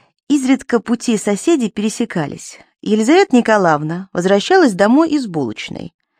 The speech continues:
или из смоленского гастронома, и патриарх замечал ее из окна "Волги" и выходил, чтобы ее поприветствовать и благословить. К великому изумлению почтеннейшей публики.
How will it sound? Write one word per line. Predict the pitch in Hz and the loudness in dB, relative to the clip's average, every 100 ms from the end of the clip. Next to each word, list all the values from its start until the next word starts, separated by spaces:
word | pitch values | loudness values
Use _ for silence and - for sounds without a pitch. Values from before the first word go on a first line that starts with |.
| _ | _
или | - 339 370 | -2 2 4
из | 339 247 | 2 -2
смоленского | - 185 175 269 262 269 269 | 0 0 2 2 0 -4 -2
гастронома, | 254 - 247 233 135 78 62 - _ _ _ | -2 -2 -2 -2 -2 -6 -10 -18 _ _ _
и | - 233 233 | -6 0 2
патриарх | 240 226 277 370 392 - - | 0 0 2 2 0 -6 -12
замечал | 180 196 208 - 311 | -8 -4 -2 2 2
ее | 233 208 208 254 | 2 -2 -2 -2
из | - 196 | -2 -4
окна | 202 214 233 | -4 0 -2
"Волги" | 220 190 151 135 - - - _ | -2 -4 -6 -6 -10 -14 -20 _
и | - | -4
выходил, | 196 202 202 190 262 240 | -2 0 0 0 0 0
чтобы | - 190 175 170 | -2 -4 -2 -2
ее | 160 175 | 0 -4
поприветствовать | 165 - 147 151 254 - - - - - _ _ _ | -6 -6 -6 -2 -4 -6 -12 -14 -14 -20 _ _ _
и | 151 | -8
благословить. | 165 196 220 - 247 226 - - _ _ _ _ _ _ _ _ _ _ - | -6 -6 -6 -6 -4 -4 -8 -16 _ _ _ _ _ _ _ _ _ _ -12
К | |
великому | 156 147 139 - 196 262 302 | -6 -4 -4 -6 -2 0 0
изумлению | 262 262 165 139 151 208 262 | 2 0 0 -4 -4 -4 -6
почтеннейшей | 294 - - 151 135 147 185 - 269 | -8 -8 -12 -10 -8 -6 -8 -6 -8
публики. | 269 - 123 - 170 - - | -8 -8 -10 -10 -16 -18 -20